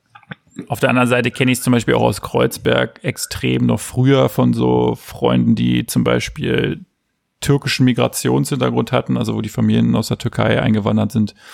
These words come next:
ähm, und die auch extrem rassistisch Schwarzen gegenüber waren. Also so, äh, das fand ich damals, war das für mich so, also damals war's für mich echt immer so dieses, der Rassismus gegenüber Schwarzen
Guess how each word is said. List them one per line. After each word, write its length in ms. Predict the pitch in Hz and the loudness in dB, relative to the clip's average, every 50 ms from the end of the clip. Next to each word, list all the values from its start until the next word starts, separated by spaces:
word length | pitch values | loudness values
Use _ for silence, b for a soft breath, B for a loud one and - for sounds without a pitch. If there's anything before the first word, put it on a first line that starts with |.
| B B B B B B B B B B B B - | B B B B B B B B B B B B -6
ähm, 640 | - 107 110 107 104 104 104 101 104 104 104 101 - _ _ _ - | -2 2 2 4 4 4 4 4 4 4 2 0 -4 _ _ _ -2
und 180 | - 117 113 - | -2 -2 0 0
die 140 | 123 - - | 0 0 2
auch 180 | 123 123 - | 2 0 0
extrem 640 | - - - - - - - - - 123 131 147 135 | -2 -4 -6 -6 -6 -6 -4 -2 2 2 2 2 2
rassistisch 720 | 120 123 117 - - - 139 - - - 131 127 120 110 | 2 0 0 0 -2 -2 -2 -2 -2 0 0 2 2 2
Schwarzen 480 | - - - 120 123 147 - - - 110 | 0 0 0 0 0 0 0 0 0 0
gegenüber 380 | - - - - - - - - | 0 0 -2 0 0 0 0 -2
waren. 280 | - - - - - - _ _ _ _ _ _ _ _ _ - | -2 -2 -4 -4 -6 -8 _ _ _ _ _ _ _ _ _ -4
Also 160 | 117 113 113 | -2 0 0
so, 300 | 110 113 117 120 117 113 | 2 2 2 2 2 2
äh, 500 | 113 117 - 117 - - - - - - - - - | 0 0 0 0 -2 -2 -2 -4 -4 -6 -6 -4 -2
das 160 | 120 117 - | -2 -2 0
fand 140 | - 117 113 | 0 0 0
ich 100 | 110 - | 0 0
damals, 420 | 113 117 120 123 120 117 - - | 0 2 2 2 0 0 0 0
war 80 | 117 113 | -2 -2
das 100 | 113 - | -2 -2
für 140 | - - | 0 0
mich 180 | 120 123 117 - | 2 2 0 -2
so, 320 | - 123 120 120 117 117 - - - - _ _ _ - - - - - _ _ _ _ _ _ _ _ _ _ _ - | -2 -2 0 0 0 -2 -4 -10 -20 -20 _ _ _ -12 -12 -12 -12 -14 _ _ _ _ _ _ _ _ _ _ _ -10
also 180 | - - 127 127 | -6 -2 0 2
damals 320 | 143 147 185 185 165 - | 2 4 2 2 2 2
war's 160 | 156 139 - | 0 0 2
für 60 | - | 2
mich 220 | 127 143 147 - - | 2 2 2 2 -2
echt 140 | 147 - - | -2 0 0
immer 160 | 151 135 131 | 2 2 4
so 120 | 123 127 | 2 2
dieses, 520 | 120 117 120 117 117 113 - - - _ _ | 2 0 -2 -2 -2 -2 -4 -8 -12 _ _
der 320 | _ - - - 120 113 113 | _ -12 -4 -2 0 0 0
Rassismus 720 | 113 110 - - 156 - - 170 160 156 151 - - _ | 0 0 0 -2 -2 2 2 2 2 2 0 -2 -10 _
gegenüber 420 | - 123 117 117 - - 113 - - | -4 -2 0 0 0 0 0 -2 -2
Schwarzen 640 | - - 113 117 127 - - - 151 147 156 - | 0 0 0 0 0 0 0 0 0 0 0 -2